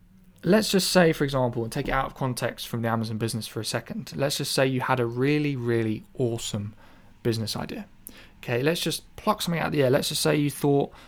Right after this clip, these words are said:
for some reason, you had a vision, um, you had this dream, and, uh,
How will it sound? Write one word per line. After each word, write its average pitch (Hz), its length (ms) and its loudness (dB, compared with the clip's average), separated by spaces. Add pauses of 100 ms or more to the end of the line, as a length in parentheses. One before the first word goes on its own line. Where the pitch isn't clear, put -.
for 170 100 -6
some 202 320 4
reason, 180 300 6
you 135 60 0
had 135 140 0
a 131 40 2
vision, 151 680 2 (300)
um, 127 160 -2
you 139 60 -2
had 135 80 -6
this 131 140 -2
dream, 151 520 2
and, 120 300 0
uh, 117 280 2